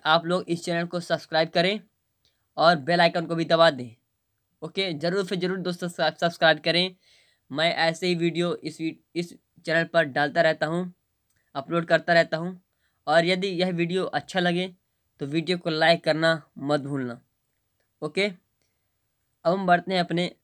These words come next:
अगले क्वेश्चन की तरफ। तो हमारा पन्द्रहवाँ क्वेश्चन है,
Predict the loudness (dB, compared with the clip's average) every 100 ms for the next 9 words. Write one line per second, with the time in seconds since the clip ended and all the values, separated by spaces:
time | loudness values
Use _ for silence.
0 | _ -6 -2 -2 -2 -8 -8 -10 -8 -6
1 | -2 -4 -4 _ _ _ _ -6 -2 0
2 | -2 -2 -2 2 2 2 0 -8 -8 -4
3 | 0 2